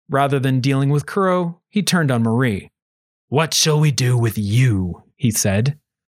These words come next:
"Just tell people I made a mistake," she said sullenly. "I'm just a dumb Blandlander.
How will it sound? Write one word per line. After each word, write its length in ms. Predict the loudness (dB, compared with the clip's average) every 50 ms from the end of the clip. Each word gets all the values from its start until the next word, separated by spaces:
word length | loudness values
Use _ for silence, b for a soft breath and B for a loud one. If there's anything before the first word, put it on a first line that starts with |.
| _ _ _
"Just 360 | -4 -2 -2 -2 -4 -4 -2
tell 160 | 0 0 0
people 520 | -2 -4 -6 -6 -4 -2 -2 0 0 0 0
I 100 | 0 0
made 320 | 0 0 0 0 0 0
a 100 | 0 0
mistake," 760 | 0 0 0 -2 -4 -2 -2 -2 -2 -2 -4 -10 -16 -18 -18 -20 _
she 180 | _ -2 0 0
said 280 | 2 2 0 -2 -2 -2
sullenly. 600 | -2 0 0 0 0 0 0 0 0 -2 -4 -8 _ _ _ _ _ _ _ -8
"I'm 260 | -4 -2 -2 0 0
just 280 | 0 -2 -2 -2 -4
a 100 | -4 -4
dumb 360 | -4 -2 -2 -2 0 0 0 0
Blandlander. 840 | 0 0 0 0 0 0 0 0 0 0 0 0 0 -2 -4 -8